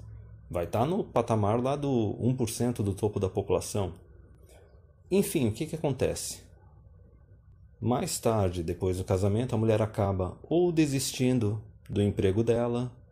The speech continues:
ou indo pra um outro emprego que pague menos, ou até decidindo se tornar mãe, certo?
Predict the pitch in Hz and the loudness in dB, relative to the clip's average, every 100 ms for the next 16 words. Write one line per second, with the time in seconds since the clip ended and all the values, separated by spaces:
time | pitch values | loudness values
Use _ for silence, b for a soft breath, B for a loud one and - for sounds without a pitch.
0 | - - 110 107 104 101 95 98 92 92 | -6 2 4 4 2 0 -2 -2 0 0
1 | 92 - - 95 101 110 104 104 110 110 | 0 -4 -2 0 2 2 2 2 0 -4
2 | - B B - 113 127 135 123 120 113 | -12 B B 2 2 4 0 0 -2 -2
3 | 95 98 95 - 107 104 95 98 113 104 | -2 0 -2 -2 -2 0 0 2 2 2
4 | 110 117 120 - - - 87 95 104 | 0 -2 -6 -14 -12 -8 -8 -8 -12